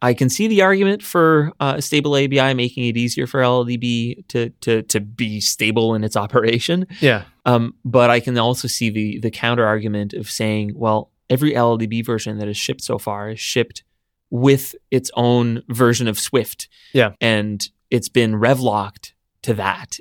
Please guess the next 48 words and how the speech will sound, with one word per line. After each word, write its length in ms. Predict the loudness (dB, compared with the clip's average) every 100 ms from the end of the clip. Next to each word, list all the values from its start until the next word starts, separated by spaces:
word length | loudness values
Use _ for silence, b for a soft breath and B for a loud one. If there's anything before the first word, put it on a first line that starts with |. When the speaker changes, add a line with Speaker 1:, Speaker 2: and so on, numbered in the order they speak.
| -10
Speaker 1:
And 200 | -8 -4
so, 420 | -2 0 0 -2
if 140 | -4
anything, 500 | -2 0 0 -2 -6
it 80 | -8
should 160 | -8 -6
be 80 | -6
easier 640 | -2 0 2 2 0 0
because 400 | -4 -4 -4 0
L 120 | 2
L 40 | 0
D 100 | -2
B 200 | -2 -2
has 100 | -2
only 280 | -2 0
had 200 | 0 -2
to 100 | -4
support 440 | -10 -8 -4 -4 -6 b b b
a 60 | -2
single 340 | 0 0 0
version 280 | 0 -2 -2
of 100 | -8
Swift 320 | -4 -4 -4
at 80 | -8
a 80 | -10
time. 540 | -12 -10 -10 -10 -12 -2
Speaker 2:
Right. 300 | 0 0 -2 B -6
Speaker 1:
Whereas 560 | -2 0 0 -2 -4 -2
moving 320 | -2 -4 -4
forward, 560 | 6 8 8 6 4
it'll 240 | 0 -4 -2
have 260 | -2 -4 -6
to 80 |
support 480 | -12 -12 -4 -2 -2
multiple 760 | -4 -4 2 2 2 -2 -4 -2
versions 480 | -4 -6 -8 -10 -10
of 100 | -12
Swift. 480 | -12 -12 -14 -18 _ B B B -12
And 120 | -4
so 100 | 0
you 160 | 2
won't 240 | 2 0 -6 _
so 240 | -6 -2 0
much 160 | 0
have 440 | 0 2 2 -2 -10 -6
a 140 | -4
moving 320 | -2 -2 -4 -4
target 420 | -2 0 -2